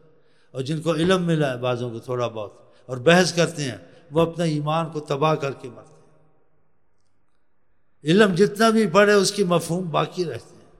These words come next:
خضر علیہ السلام، موسیٰ علیہ السلام جب گئے تھے، اضافہ علم کا چاہا، انہوں نے کیا کہا ان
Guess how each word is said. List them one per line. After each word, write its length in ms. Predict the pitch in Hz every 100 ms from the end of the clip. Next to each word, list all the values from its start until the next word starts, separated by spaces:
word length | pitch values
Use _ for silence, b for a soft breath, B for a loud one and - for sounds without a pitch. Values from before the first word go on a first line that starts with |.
| _ _ _ _ _ _ _
خضر 320 | - 147 185
علیہ 100 | 185
السلام، 280 | 175 185 180
موسیٰ 200 | 170 160
علیہ 80 | 180
السلام 260 | 156 180
جب 220 | 165 170
گئے 100 | 175
تھے، 140 | 180 175
اضافہ 340 | 151 165 165
علم 260 | 175 170 165
کا 140 | 165
چاہا، 580 | 165 175 175 160 - -
انہوں 160 | 147 170
نے 60 | 160
کیا 140 | 202
کہا 300 | 196 160 143
ان 120 | 131